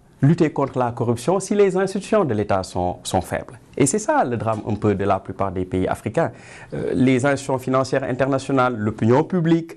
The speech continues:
la société civile d'une manière générale, tout le monde demande, euh, la lutte contre la corruption. Mais on ne peut pas lutter contre la corruption lorsque les institutions sont faibles. Et aujourd'hui, au Libéria, c'est le cas. Les institutions sont très faibles.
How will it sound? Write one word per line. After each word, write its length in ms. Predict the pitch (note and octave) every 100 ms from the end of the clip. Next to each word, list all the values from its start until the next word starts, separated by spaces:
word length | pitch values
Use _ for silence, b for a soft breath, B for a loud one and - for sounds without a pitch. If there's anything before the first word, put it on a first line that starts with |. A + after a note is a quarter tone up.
| B -
la 160 | A#2
société 400 | A#2 B2 C3 C3
civile 280 | B2 C3 B2
d'une 140 | A#2+
manière 240 | A#2+ A#2 A2
générale, 420 | A#2 B2 E3 G3
tout 100 | C#4+
le 40 |
monde 260 | C#4 A#3+ D#3
demande, 460 | C#3+ C#3+ C#3+ C3+ A#2+
euh, 180 | A#2 A2+ B B -
la 500 | B2 B2+ A#2 A2+ A2+
lutte 320 | A2 C3 -
contre 260 | C#3+ C#3+ A#2
la 140 | G#2+
corruption. 400 | - G2 F#2 F2+
Mais 140 | C3 F#3
on 80 | A3
ne 80 |
peut 140 | A#3 A#3+
pas 240 | B3+ A3
lutter 260 | C#3+ C#3 C3
contre 260 | C3 A#2+
la 140 | A2+ A2
corruption 400 | - G#2+ G2 G#2
lorsque 240 | G2+ -
les 260 | D#3+ C3+ C3+
institutions 340 | C3+ C3+ B2+
sont 280 | B2 A#2+ B2
faibles. 480 | - - D#4 F3+ A2
Et 60 | A#2+
aujourd'hui, 360 | - E3 F3+ F#3
au 100 | E3
Libéria, 380 | D#3 F3+ A#3
c'est 160 | A#3 F#3
le 80 | G#3
cas. 300 | C4 A3 - B -
Les 300 | D3 C3 C#3+
institutions 520 | C3+ C#3 D#3 A#3+ A#3
sont 220 | - A3
très 240 | G#3+ C4 C4
faibles. 320 | C#4 A#3+